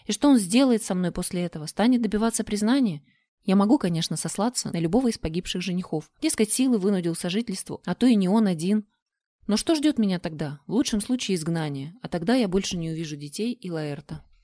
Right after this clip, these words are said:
По счастью, этот вечер Одиссей провел с Лаэртом, Телемахом и уцелевшими гостями.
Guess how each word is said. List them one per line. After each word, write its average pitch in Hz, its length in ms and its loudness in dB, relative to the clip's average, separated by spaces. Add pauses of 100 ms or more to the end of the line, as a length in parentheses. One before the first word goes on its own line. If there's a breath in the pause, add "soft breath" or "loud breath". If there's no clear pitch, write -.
(580)
По 185 80 -2
счастью, - 520 0
этот - 260 -4
вечер 262 260 2
Одиссей 175 320 -2
провел 170 320 0
с - 100 -10
Лаэртом, 208 440 -4
Телемахом 175 600 -2
и 170 60 -2
уцелевшими 208 520 0
гостями. 151 580 -6